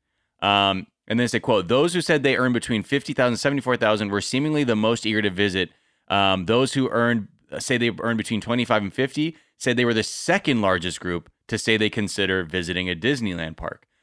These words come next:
or Disney park." So when you think about that and you look at the prices, you're like, they're pricing out the people who actually want to go to the park.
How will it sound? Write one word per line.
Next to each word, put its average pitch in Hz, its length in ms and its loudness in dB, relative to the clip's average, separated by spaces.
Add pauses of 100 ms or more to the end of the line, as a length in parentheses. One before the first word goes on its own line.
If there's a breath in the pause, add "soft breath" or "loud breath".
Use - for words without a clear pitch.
(140)
or 107 80 2
Disney 110 340 0
park." 78 340 -6 (400)
So - 160 0
when 147 120 4
you 151 100 2
think 247 180 -2
about 117 300 2
that 98 320 2 (840)
and 123 160 0
you 127 120 2
look 143 180 2
at - 140 -2
the 135 80 2
prices, 98 760 0 (120)
you're 123 120 0
like, 117 260 0
they're 135 180 4
pricing 170 600 -2
out 123 300 0
the 101 140 2
people 113 560 0
who 113 320 -2
actually 120 500 2
want 95 380 0
to 92 100 -4
go 87 200 0
to 82 60 -2
the 92 120 -8
park. - 460 -4